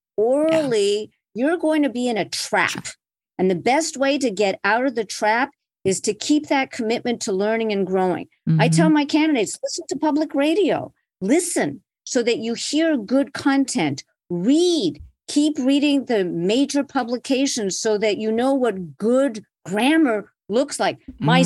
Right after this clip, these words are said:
Speaker 1: sixth grade teacher, I thank you, Barbara Weiss, for teaching me about sentence construction and deconstruction. The students today don't know how to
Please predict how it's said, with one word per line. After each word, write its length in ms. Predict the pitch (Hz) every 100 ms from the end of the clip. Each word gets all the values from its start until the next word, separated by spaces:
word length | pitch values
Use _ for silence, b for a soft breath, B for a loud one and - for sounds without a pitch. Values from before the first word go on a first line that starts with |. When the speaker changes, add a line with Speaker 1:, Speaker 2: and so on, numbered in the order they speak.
| 160
Speaker 1:
sixth 260 | 349 359 -
grade 320 | 320 330 285
teacher, 380 | 330 359 - 247
I 120 | 269
thank 360 | 269 330 339 339
you, 120 | 302
Barbara 400 | 254 294 262 285
Weiss, 320 | 277 294 302
for 100 | 285
teaching 460 | 277 - 285 - 294
me 80 | 277
about 280 | 277 269 262
sentence 420 | - 339 320 302
construction 640 | - 240 - 233 240 233 240 B B
and 120 | 240 220
deconstruction. 840 | 294 302 302 285 311 339 339 208 - B B B
The 140 | 262
students 540 | - - 330 349 330
today 420 | - 311 302 349 339 -
don't 280 | 320 349 269
know 200 | 302 311
how 200 | 302
to 120 | 311